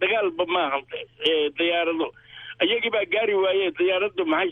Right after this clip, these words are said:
samaynaysaa? Ay rid-, dadkay leynaysaa shicibka.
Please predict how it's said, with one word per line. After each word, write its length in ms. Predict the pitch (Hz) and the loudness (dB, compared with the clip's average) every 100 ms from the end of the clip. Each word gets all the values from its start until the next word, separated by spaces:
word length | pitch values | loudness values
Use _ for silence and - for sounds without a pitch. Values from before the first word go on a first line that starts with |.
| 160 | 0
samaynaysaa? 540 | 170 170 143 151 131 107 160 | 0 0 -2 -2 -2 -2 0
Ay 160 | 160 | 0
rid-, 320 | 156 160 - 151 | 0 -2 -4 -4
dadkay 260 | 185 170 170 | -4 0 0
leynaysaa 520 | 156 170 151 139 139 | 2 2 0 -2 -4
shicibka. 400 | - 165 143 143 | -2 -2 -2 -4